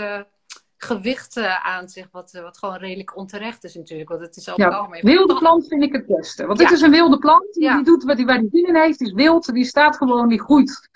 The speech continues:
Speaker 2: En eigenlijk mag je ze dankbaar zijn, want ze komen gratis aanwaaien.
Speaker 1: Ja.
Speaker 2: En, en ze gaan groeien op de plek waar ze het naar hun zin hebben.
Speaker 1: Ja.
Speaker 2: Dus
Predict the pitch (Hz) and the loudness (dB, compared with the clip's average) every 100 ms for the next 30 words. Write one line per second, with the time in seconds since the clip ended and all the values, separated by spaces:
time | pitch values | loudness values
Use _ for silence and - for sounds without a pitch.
0 | - - - - 285 302 - 240 240 208 | -20 -18 -4 0 4 4 4 2 0 -4
1 | 185 262 311 277 269 277 254 - - 269 | 0 4 4 4 4 4 4 2 2 4
2 | 254 - 269 269 220 - 233 247 233 226 | 4 4 0 0 -2 0 0 4 4 4
3 | 226 294 392 _ _ - - 262 277 262 | 2 0 -6 _ _ -20 -2 4 6 6
4 | 269 285 294 294 320 - 339 311 208 - | 4 4 4 2 2 4 4 4 -2 -2
5 | 233 233 202 202 202 214 214 233 254 330 | -2 0 0 0 -2 0 2 2 4 4
6 | 180 160 170 220 - - | 2 -2 -2 -2 -2 -8